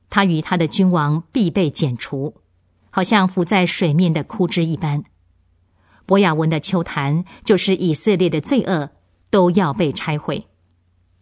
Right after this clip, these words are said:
荆棘和棘藜必在他们的祭坛上面长起来。那时，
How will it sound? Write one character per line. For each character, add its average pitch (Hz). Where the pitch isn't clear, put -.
荆 208
棘 175
和 175
棘 180
藜 185
必 302
在 233
他 277
们 226
的 196
祭 320
坛 175
上 190
面 175
长 190
起 -
来。 131
那 415
时， 240